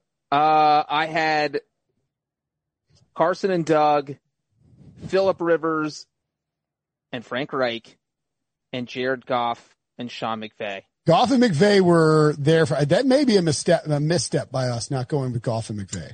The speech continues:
Speaker 1: But I had those three 'cause I had the last pick in the next round, theoretically, so I had to be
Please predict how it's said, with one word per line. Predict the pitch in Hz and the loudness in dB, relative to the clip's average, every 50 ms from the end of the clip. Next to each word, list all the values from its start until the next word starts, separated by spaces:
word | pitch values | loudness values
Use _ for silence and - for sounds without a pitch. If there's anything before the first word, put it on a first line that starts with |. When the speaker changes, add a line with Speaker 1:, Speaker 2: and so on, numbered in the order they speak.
| - _ _ | -20 _ _
Speaker 1:
But | 165 160 | 0 0
I | 175 185 | 0 0
had | 196 196 190 175 | 0 0 2 2
those | 185 190 196 185 - | 4 4 4 2 0
three | 175 170 175 165 156 | 0 0 2 2 2
'cause | - 175 156 160 | 0 0 0 2
I | 160 170 | 2 2
had | 170 160 156 147 | 0 0 0 0
the | 147 | 0
last | 131 147 147 147 139 - - - | 0 0 -2 -2 -4 -8 -12 -16
pick | - - 190 175 151 - - - - _ _ _ _ _ _ _ _ _ _ _ - | -4 -2 -2 -2 -2 -4 -8 -18 -20 _ _ _ _ _ _ _ _ _ _ _ -2
in | 156 156 160 156 | -2 0 0 0
the | 151 | 0
next | 147 143 139 - - - | -2 -2 -4 -6 -6 -4
round, | 151 151 151 151 147 143 135 - | -2 0 0 0 -2 -4 -6 -6
theoretically, | - 139 131 123 127 123 120 123 - - 131 123 120 | -4 -4 -4 -2 -4 -4 -6 -6 -10 -10 -10 -12 -10
so | - 139 127 | -6 -6 -4
I | 135 | -2
had | 143 135 127 127 | -4 -4 -4 -6
to | 120 | -10
be | 123 135 127 120 117 113 | -8 -8 -8 -8 -8 -10